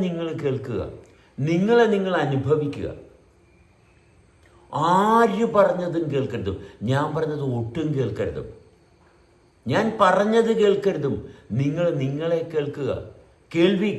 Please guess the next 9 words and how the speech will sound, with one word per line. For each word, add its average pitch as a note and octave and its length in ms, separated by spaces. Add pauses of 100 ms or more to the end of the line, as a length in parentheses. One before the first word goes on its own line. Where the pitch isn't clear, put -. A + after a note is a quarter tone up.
കേൾവി F#3 380
എന്തിനുള്ളതാണ്? F3+ 720 (580)
കേൾവി F3+ 440 (440)
നിങ്ങളെ E3+ 420 (260)
അറിയാനുള്ളതാണ്. C#3 880 (640)
എന്ത് F#3+ 200 (120)
കേട്ടെന്നുള്ളതല്ല, G#3 840 (580)
ആര് G3 260 (160)
കേട്ടു F3+ 440